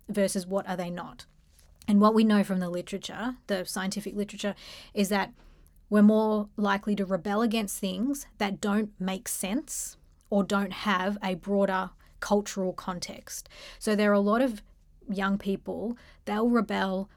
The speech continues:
by cutting their hair in a way that their parents don't approve of. They'll get piercings, they'll get tattoos, they'll change their clothing.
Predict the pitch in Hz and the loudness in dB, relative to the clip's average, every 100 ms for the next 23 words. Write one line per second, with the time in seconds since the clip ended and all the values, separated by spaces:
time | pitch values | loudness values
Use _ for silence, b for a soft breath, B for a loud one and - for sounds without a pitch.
0 | _ 180 180 180 175 - - - 226 226 | _ -8 -8 -10 -14 -18 -14 -2 2 4
1 | 220 202 196 196 - - - 196 190 190 | 4 4 2 -2 -8 -18 -2 2 2 2
2 | 190 208 _ 202 190 190 180 185 190 196 | -2 -6 _ -2 -2 -2 -4 -4 -4 -4
3 | 185 180 190 190 196 - - 208 196 180 | -4 -4 -8 -6 -6 -8 -8 -4 -4 -4
4 | - 190 180 180 180 - B B - 196 | -4 -4 -4 -6 -8 -10 B B -8 -2
5 | 196 - 190 185 - 196 202 196 196 202 | -4 -4 -6 -6 0 2 2 0 -4 -8
6 | 202 - - 202 196 190 180 185 - 196 | -10 -8 0 2 4 2 -4 -8 -6 -2
7 | 196 196 190 - 196 190 190 190 196 | -2 -2 -8 -4 -2 -2 -6 -12 -14